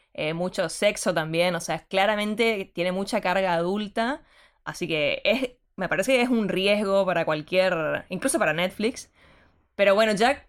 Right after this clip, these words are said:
tomando el camino que habían marcado con Black Mirror, que a pesar de las diferencias es algo parecido al ser antología y también los temas,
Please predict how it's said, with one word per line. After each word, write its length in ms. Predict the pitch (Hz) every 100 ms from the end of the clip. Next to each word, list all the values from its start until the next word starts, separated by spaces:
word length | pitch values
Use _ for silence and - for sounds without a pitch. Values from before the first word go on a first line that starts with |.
| _ _ - -
tomando 380 | 196 208 240 247
el 80 |
camino 960 | 226 202 220 247 247 233 208 190 175 170
que 60 | 190
habían 180 | 190 208
marcado 380 | 196 202 202
con 160 | 202 180
Black 160 | 190 220
Mirror, 400 | 214 233 247 185
que 260 | 170 - -
a 100 | 156
pesar 200 | - 180
de 40 |
las 80 | 196
diferencias 480 | 190 175 185 196 190 196
es 140 | 202
algo 420 | 185 196 190 180 -
parecido 880 | 165 156 - 196 202 202 180 165 - _ _
al 160 | - 151
ser 160 | 170
antología 580 | 175 180 160 - 196 190
y 60 | 180
también 320 | 160 165 175
los 160 | 170
temas, 520 | 185 180 196 302 -